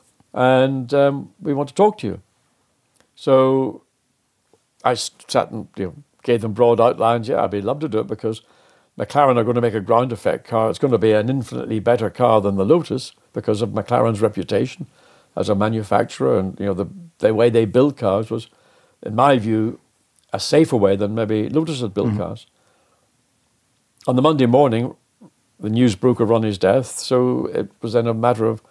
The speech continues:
Speaker 1: going through the, the negotiations to secure a seat. But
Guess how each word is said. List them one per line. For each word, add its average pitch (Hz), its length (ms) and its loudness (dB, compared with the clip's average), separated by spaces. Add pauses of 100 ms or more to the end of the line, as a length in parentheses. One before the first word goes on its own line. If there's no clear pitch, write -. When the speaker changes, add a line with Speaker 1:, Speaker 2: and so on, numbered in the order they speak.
(380)
Speaker 1:
going 120 220 4
through 117 200 -2
the, 110 240 0
the 110 140 -2
negotiations 113 880 0
to 127 420 -2
secure 123 400 -2
a 123 60 4
seat. - 320 -6 (720)
But - 220 0